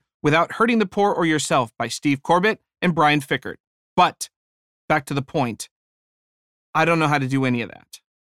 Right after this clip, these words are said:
But I will leave you with this. When I think about the nearly insurmountable task of attempting to be a person of tzedakah and mishpat in a real world of real injustice,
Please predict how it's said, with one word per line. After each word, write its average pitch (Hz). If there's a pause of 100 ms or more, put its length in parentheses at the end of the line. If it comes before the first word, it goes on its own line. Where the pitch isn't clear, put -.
(680)
But 180
I 185
will 247
leave 170
you 156
with 139 (100)
this. - (1400)
When 170
I -
think 220
about 170
the 151
nearly 165
insurmountable 143
task 135
of 127
attempting 151
to 139
be 135
a 123
person 170 (480)
of 143
tzedakah 170
and 131
mishpat 156
in 147
a 135
real 147
world 156
of 123
real 131
injustice, 127